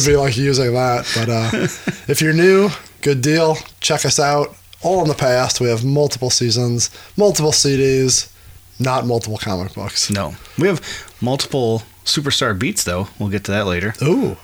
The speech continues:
Speaker 1: yeah, this is a little sequel of, sh- of
Speaker 2: <laughs> Yeah.
Speaker 1: sorts. Um, if you're a regular, welcome back. Welcome back, Fat or Whack Pack.
Speaker 2: That's right.
Speaker 1: Get your buttons and your stickers. Show 'em proud.
Speaker 2: Blade, Blade said he didn't wanna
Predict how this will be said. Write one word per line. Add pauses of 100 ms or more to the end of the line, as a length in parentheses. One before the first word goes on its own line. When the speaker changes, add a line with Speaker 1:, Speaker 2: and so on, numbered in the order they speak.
Speaker 1:
yeah,
this
is
a
little
sequel
of,
sh-
of
Speaker 2:
<laughs>
Yeah.
Speaker 1:
sorts.
Um,
if
you're
a
regular, (180)
welcome
back. (140)
Welcome
back, (140)
Fat
or
Whack
Pack.
Speaker 2:
That's
right. (100)
Speaker 1:
Get
your
buttons
and
your (180)
stickers. (380)
Show
'em
proud.
Speaker 2:
Blade,
Blade
said
he
didn't
wanna